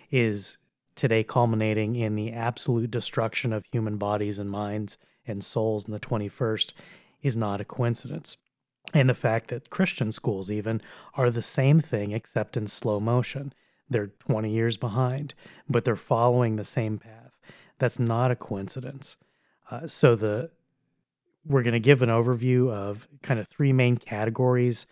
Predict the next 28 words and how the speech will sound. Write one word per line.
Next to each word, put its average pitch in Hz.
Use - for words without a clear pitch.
of 104
attack 104
that 139
Satan 135
uses, 131
and 117
then 131
we're 139
gonna 123
s-, -
give 123
some, 107
some 110
specific 139
examples 107
from 110
the 104
Missouri 107
Synod 113
recently 107
where 110
the 110
newly 117
annotated 110
and 107
released 104
large 107
cataclysm, 104